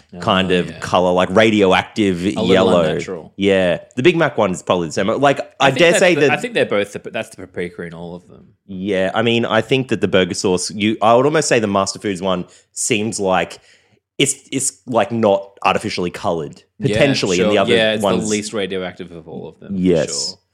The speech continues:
Speaker 2: And <laughs> the fact that we're describing, um, different, uh,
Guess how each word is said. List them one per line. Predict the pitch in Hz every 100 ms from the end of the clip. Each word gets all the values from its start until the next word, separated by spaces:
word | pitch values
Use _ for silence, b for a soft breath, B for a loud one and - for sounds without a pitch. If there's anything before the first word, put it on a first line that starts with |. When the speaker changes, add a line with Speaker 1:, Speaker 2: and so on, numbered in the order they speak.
| _ _
Speaker 2:
And | 117 123 127
<laughs> | -
the | 131
fact | - 123
that | -
we're | 123
describing, | 110 98 - 95 90 90 87 85 -
um, | 80 80 80 73 b b 92
different, | 110 - 92 82 78
uh, | 82 78 76